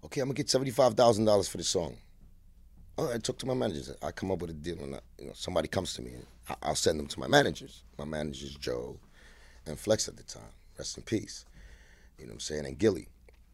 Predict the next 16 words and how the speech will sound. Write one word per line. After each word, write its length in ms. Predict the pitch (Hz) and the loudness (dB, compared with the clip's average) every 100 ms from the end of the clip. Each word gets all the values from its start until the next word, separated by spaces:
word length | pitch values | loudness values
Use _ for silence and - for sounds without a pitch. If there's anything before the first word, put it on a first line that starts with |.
| - | -4
road 200 | 78 95 | 2 4
manager. 300 | 73 57 52 - - - - - - - - - - - - - | 2 -4 -12 -20 -20 -20 -18 -18 -18 -20 -20 -20 -20 -20 -20 -8
So 200 | - 123 | 2 4
I 80 | 214 | 6
would 100 | - | 6
send 220 | 320 320 | 6 4
them 100 | - | 0
to 80 | - | -8
them 100 | - - - | -14 -18 -8
on 60 | |
my 80 | 92 | -6
own. 240 | 135 143 - - - - - - - - | -4 -6 -10 -16 -20 -20 -20 -20 -20 -16
You 80 | 80 | -14
know, 60 | 90 90 90 | -14 -14 -12
you 80 | 113 | -10
know, 180 | 117 113 | -10 -12